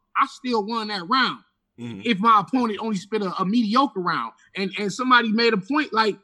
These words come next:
Speaker 1: "Well, what? How do you determine that your opponent's round was mediocre?
Speaker 2: True.
Speaker 1: How do you, who, who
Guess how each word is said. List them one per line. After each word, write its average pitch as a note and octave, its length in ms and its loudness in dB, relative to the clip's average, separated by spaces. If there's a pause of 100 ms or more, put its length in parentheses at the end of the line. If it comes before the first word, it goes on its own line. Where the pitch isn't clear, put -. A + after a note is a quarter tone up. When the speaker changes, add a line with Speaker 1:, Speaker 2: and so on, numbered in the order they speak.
(140)
Speaker 1:
"Well, C4 180 0
what? D4+ 180 4
How D4 200 4
do D4 120 2
you D#4 180 0
determine C#4 500 0
that C4 220 -4
your C4+ 140 0
opponent's C4 400 -4
round C#4 260 0
was B3 140 -6
mediocre? D4+ 420 -2 (1160)
Speaker 2:
True. - 160 -8
Speaker 1:
How C#4+ 120 2
do D4+ 60 2
you, F4 180 4
who, D#4+ 260 8
who F4+ 120 6